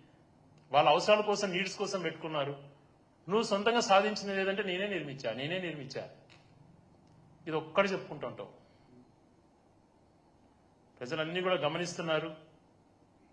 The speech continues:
నీ యొక్క సంవత్సర పాలనలో ఎంత నువ్వు వైఫల్యం చెందావో,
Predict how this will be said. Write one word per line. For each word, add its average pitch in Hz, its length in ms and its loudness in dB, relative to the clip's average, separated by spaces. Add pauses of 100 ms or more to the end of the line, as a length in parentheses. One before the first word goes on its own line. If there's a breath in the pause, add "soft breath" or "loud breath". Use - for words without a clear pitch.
(960)
నీ 135 80 -6
యొక్క 170 360 6
సంవత్సర 196 380 0
పాలనలో 190 480 6
ఎంత 175 240 2
నువ్వు 185 180 2
వైఫల్యం 202 320 2
చెందావో, 185 540 2